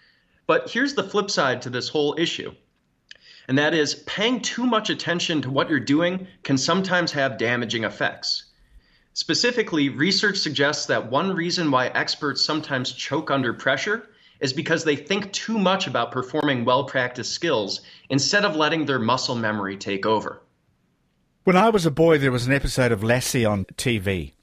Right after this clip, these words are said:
Speaker 2: uh, about eleven-year-old Jeff and his collie dog, Lassie. And in one episode,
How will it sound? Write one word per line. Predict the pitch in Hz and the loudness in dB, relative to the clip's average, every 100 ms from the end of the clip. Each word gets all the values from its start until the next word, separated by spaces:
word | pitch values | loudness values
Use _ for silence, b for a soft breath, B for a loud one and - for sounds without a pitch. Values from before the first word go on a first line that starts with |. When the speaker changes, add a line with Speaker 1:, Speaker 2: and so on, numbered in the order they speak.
| - B B B B | -20 B B B B
Speaker 2:
uh, | 107 104 95 | 2 2 0
about | 110 110 104 | 0 2 2
eleven-year-old | 104 113 104 101 98 95 95 82 | 2 2 2 0 2 2 0 -2
Jeff | 107 98 - | 0 0 -2
and | 92 | -4
his | 90 - | -4 -4
collie | - 107 95 | -2 0 0
dog, | 87 95 85 78 - - B B B | 0 0 0 -2 -12 -20 B B B
Lassie. | B 95 98 - 92 82 | B 0 0 -2 -4 -6
And | - 104 104 - | -2 -2 -2 -2
in | 117 107 | -2 2
one | 107 104 | 2 2
episode, | 101 - - 98 90 | 0 -2 0 0 0